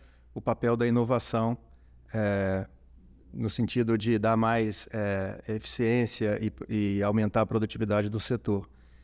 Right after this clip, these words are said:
Então, você que é um especialista, eh, na matéria hoje, eh, as agtechs, né, como são chamadas as startups, eh, destinadas a essa indústria, eh, tiveram um crescimento impressionante nos últimos anos. Eh,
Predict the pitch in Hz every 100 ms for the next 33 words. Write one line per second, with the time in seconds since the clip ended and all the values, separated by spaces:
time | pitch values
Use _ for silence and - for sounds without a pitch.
0 | - - 120 113 143 135 131 - 120 117
1 | 110 117 - 117 110 104 - 110 104 104
2 | 113 110 117 104 101 107 120 117 127 127
3 | - - - 113 110 110 107 110 117 117
4 | 117 104 - - 110 110 107 98 107 110
5 | 107 104 104 101 - 95 107 104 - -
6 | 110 101 101 107 104 104 104 104 110 104
7 | 104 - 107 107 98 - 104 - - -
8 | - 117 110 104 - 113 110 120 113 120
9 | 117 113 113 - 110 117 139 - 117 113
10 | 110 110 98 107 117 127 139 - - 107
11 | 101